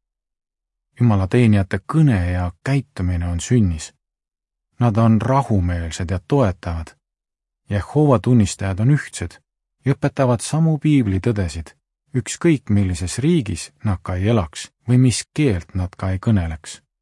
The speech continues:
Olen rõõmus, et tean nüüd, mida piibel tegelikult õpetab.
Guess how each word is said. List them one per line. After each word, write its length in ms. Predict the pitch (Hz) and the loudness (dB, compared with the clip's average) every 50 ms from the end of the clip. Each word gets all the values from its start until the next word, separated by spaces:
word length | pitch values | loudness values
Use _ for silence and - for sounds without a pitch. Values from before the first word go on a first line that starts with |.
| _ _ _ _ _ _ _ _ _ _ _ _ _ _ _ _ _ _ _ _ _ _ _ _ _ _ _ _ _ _ _ - - | _ _ _ _ _ _ _ _ _ _ _ _ _ _ _ _ _ _ _ _ _ _ _ _ _ _ _ _ _ _ _ -6 -2
Olen 300 | 107 113 120 117 107 95 90 | 0 2 4 4 2 2 0
rõõmus, 680 | 95 110 123 151 170 151 104 87 82 82 78 - - | -2 -2 0 2 2 2 2 0 -2 -4 -6 -8 -8
et 160 | 87 85 - _ _ _ | -10 -10 -10 _ _ _
tean 360 | - 117 120 113 107 95 92 101 | -2 0 2 2 2 4 4 4
nüüd, 200 | 113 107 95 90 | 4 4 2 2
mida 240 | 92 95 87 98 | 0 0 -2 -2
piibel 460 | 90 - 131 123 113 101 87 98 87 - | -2 0 0 2 2 2 0 0 -4 -2
tegelikult 680 | - 123 117 - 110 92 87 87 - - - - - - | 0 -2 0 0 0 -2 -2 -6 -10 -12 -16 -10 -6 -6
õpetab. 380 | 110 - - 92 - - 101 92 | -4 -4 -4 -8 -6 -6 -8 -8